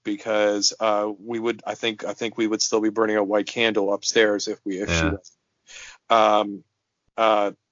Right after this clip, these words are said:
Speaker 1: I, I'm actually, I'm actually going to have to, I'm gonna do three spins and sage the house quick, uh, just to,
Speaker 2: <laughs>
Speaker 1: I heard what you said right there.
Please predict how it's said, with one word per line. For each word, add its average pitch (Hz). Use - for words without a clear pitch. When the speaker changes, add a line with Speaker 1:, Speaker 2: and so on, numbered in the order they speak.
Speaker 1:
I, 117
I'm 110
actually, 107
I'm 117
actually 113
going 110
to 110
have 113
to, 110
I'm 117
gonna 113
do 117
three 113
spins 110
and 104
sage 110
the 101
house 110
quick, 101
uh, 104
just 104
to, 101
Speaker 2:
<laughs> -
Speaker 1:
I 202
heard 117
what 110
you 107
said 117
right 92
there. 98